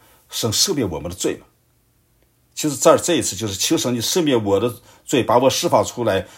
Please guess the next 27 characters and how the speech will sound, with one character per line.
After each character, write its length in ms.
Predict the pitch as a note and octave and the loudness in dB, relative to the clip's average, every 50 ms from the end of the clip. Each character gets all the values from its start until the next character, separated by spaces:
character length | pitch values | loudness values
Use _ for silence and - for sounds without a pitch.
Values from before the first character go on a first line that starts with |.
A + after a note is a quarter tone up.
| - - _ | -20 -10 _
我 140 | G#2+ A2+ | 0 2
的 80 | A#2 B2+ | 2 2
嘴 240 | B2 - C#3 G#2+ F#2 | 2 2 0 0 0
唇 160 | - - A#2 | 0 -2 -4
就 140 | A2 A#2 G2+ | -2 -2 -2
能 140 | G2 G#2+ G2+ | -2 -2 -2
够 100 | A2+ A#2 | -4 -4
张 340 | - - - B2 G#2+ G#2 | -2 2 2 4 2 2
开 140 | G2 - - | -2 -4 -4
来 100 | F#2+ F#2 | -2 -2
赞 280 | F2+ - - B2 F2 D2+ | 0 2 2 2 2 0
美 120 | D#2 D#2+ | -4 -10
你， 140 | F2 F2+ - - _ _ _ _ _ _ _ _ _ _ _ _ _ _ - _ _ _ _ _ | -12 -14 -16 -20 _ _ _ _ _ _ _ _ _ _ _ _ _ _ -20 _ _ _ _ _
就 140 | - B2 A#2+ | -6 -4 0
忍 260 | A2 A#2 C3+ A#2+ A2 | 4 4 4 4 2
不 60 | C3 | 0
住 140 | - D#3+ C#3+ | 2 4 4
来 120 | A#2+ G#2 | 4 4
开 220 | - - - - A#2+ | 2 0 -2 -2 -2
口 120 | - G2 | -2 -2
来 80 | F#2 F2+ | -4 -2
赞 220 | - - A2 F2+ | -2 -2 -2 -4
美 100 | E2+ D#2+ | -6 -8
神。 220 | - - - - - - _ _ _ _ _ _ _ _ _ _ _ _ _ _ _ _ _ _ _ _ _ _ _ _ _ _ _ _ _ _ _ _ _ _ _ _ _ _ _ _ _ _ _ _ _ _ _ _ _ _ _ _ _ _ _ _ _ _ _ _ _ _ _ _ _ _ _ _ _ _ _ _ _ _ _ _ _ _ - - - _ _ _ | -6 -6 -6 -8 -10 -16 _ _ _ _ _ _ _ _ _ _ _ _ _ _ _ _ _ _ _ _ _ _ _ _ _ _ _ _ _ _ _ _ _ _ _ _ _ _ _ _ _ _ _ _ _ _ _ _ _ _ _ _ _ _ _ _ _ _ _ _ _ _ _ _ _ _ _ _ _ _ _ _ _ _ _ _ _ _ -20 -20 -20 _ _ _
十 260 | _ - - - - A2 | _ -10 -8 -6 -4 -4
六 120 | G#2+ F#2+ | -4 -4
节 320 | - - D#2 C#2+ C2 - | -4 -6 -10 -12 -14 -18